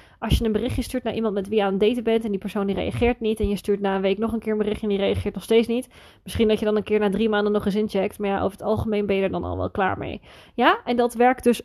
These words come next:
ook met dit. Dus zorg ervoor dat je jezelf gaat committen aan een consistentie. Maakt mij niet uit of je het één keer per maand doet of één keer per week of één keer per dag. Maar zorg ervoor dat het iets is wat je vol kan houden, omdat je daarvan gewoon meer luisteraars gaat krijgen.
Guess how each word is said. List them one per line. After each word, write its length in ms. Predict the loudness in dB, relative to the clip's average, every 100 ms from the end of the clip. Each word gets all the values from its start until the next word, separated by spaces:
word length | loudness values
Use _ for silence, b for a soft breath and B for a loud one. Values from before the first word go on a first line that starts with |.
| _
ook 380 | 4 4 2 -18 -8
met 400 | -2 0 2 2
dit. 440 | 0 -8 -8 -8 -10
Dus 200 | -8 -2
zorg 260 | 0 2
ervoor 340 | -2 -2 0 2
dat 200 | 0 -2
je 60 |
jezelf 360 | -2 0 2 2
gaat 300 | 0 -2 -4
committen 500 | -4 0 2 2 0
aan 100 | -4
een 100 | -4
consistentie. 800 | -4 -4 -4 -4 -6 -4 -6 -6 B B B
Maakt 220 | 2 4
mij 180 | 6 4
niet 140 | 2
uit 240 | 2 2 0
of 100 | -4
je 60 |
het 100 | -4
één 100 | -2
keer 120 | -2 -4
per 100 | -2
maand 320 | 0 2 2
doet 360 | 2 2 -2 B B B
of 120 | -12
één 200 | 0 2
keer 120 | 2
per 140 | -2 2
week 500 | 6 8 8 6 6 4 B B -16
of 140 | -4
één 160 | 0 0
keer 80 |
per 80 | 0
dag. 420 | 4 4 4 2 B B B
Maar 160 | -4 0
zorg 220 | 2 2
ervoor 180 | -2 -6
dat 120 | -6
het 100 | -6
iets 140 | -10
is 80 | -6
wat 140 | -6 -6
je 80 |
vol 200 | -6 -4
kan 160 | -2 -2
houden, 340 | 2 2 2
omdat 280 | 0 -2 -2
je 60 | -2
daarvan 420 | -4 -4 -6 -8
gewoon 300 | -4 -2 0
meer 180 | 0 2
luisteraars 520 | 4 2 -2 -10 -8
gaat 200 | -8 -8
krijgen. 360 | -10 -12 -12